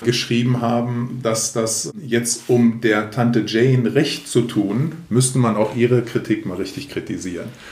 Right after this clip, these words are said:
Das fand ich <laughs> irgendwie ganz süß beschrieben, wie die sich auch alle untereinander kannten und da wirklich,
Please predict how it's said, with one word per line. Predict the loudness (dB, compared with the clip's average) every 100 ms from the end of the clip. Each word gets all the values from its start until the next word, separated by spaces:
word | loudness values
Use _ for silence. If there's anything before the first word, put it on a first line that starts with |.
| -12
Das | -2
fand | 2 2
ich | 2
<laughs> | 2
irgendwie | 4 6 6 4
ganz | 4 2
süß | 4 4 4
beschrieben, | 2 2 2 2 4 0
wie | 0
die | 0
sich | -2 -2
auch | -4 -2
alle | -2 0
untereinander | 0 0 0 0 0 0 -2 -8 -20 -20 -20 -20 -4
kannten | 0 2 2 -2 -4 -6 -14 -4
und | 2
da | 4 4
wirklich, | 2 2 0 -4